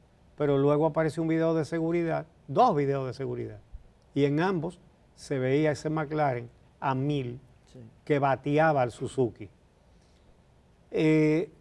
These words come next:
Speaker 1: ¿qué pasó ahí? ¿Los agentes que estaban ahí, por,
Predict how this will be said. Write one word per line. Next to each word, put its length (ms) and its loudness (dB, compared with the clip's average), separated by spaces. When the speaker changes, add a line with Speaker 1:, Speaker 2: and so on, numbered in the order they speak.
Speaker 1:
¿qué 100 4
pasó 320 -2
ahí? 220 -6
¿Los 240 2
agentes 340 2
que 80 -2
estaban 360 2
ahí, 600 -2
por, 200 0